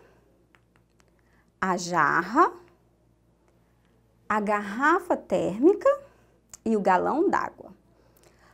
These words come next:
Observe esses, esses recipientes, né? Todos esses objetos. Qual deles pode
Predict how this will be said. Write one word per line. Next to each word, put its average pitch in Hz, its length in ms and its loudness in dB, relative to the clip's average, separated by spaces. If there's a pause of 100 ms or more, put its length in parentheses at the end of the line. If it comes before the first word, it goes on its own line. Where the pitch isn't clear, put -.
(120)
Observe 349 640 6
esses, 339 280 0
esses 285 580 2
recipientes, 302 1040 2
né? 269 400 0
Todos 440 260 2
esses 339 300 2
objetos. 277 760 -2 (2250)
Qual 466 320 6
deles 196 760 2
pode 220 680 2